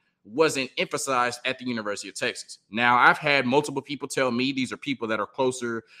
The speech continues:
to the basketball program than I am, so I can't necessarily confirm this, right? But I've heard it from people that I trust, people that have told me other things about the program that have came true or came to light, right? Is that it was coached out of Dillon Mitchell, somebody that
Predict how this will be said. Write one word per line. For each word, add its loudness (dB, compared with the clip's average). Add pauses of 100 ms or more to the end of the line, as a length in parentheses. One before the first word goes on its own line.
(100)
to -6
the -2
basketball 0
program -2
than -4
I 4
am, 0
so 0 (240)
I 4
can't -4
necessarily -2
confirm -2
this, -6
right? 0
But 0
I've -4
heard 0
it -2
from -10
people -6
that 0
I 0
trust, -2
people -8
that -2
have -8
told -4
me -4
other -2
things -6
about -2 (300)
the -4
program 0
that -2
have -4
came -2
true -2
or -2
came -2
to -8
light, -2 (100)
right? -4 (420)
Is -4
that 2
it 0
was 0
coached 2 (100)
out 8 (220)
of 2
Dillon 2
Mitchell, 0
somebody 2
that 0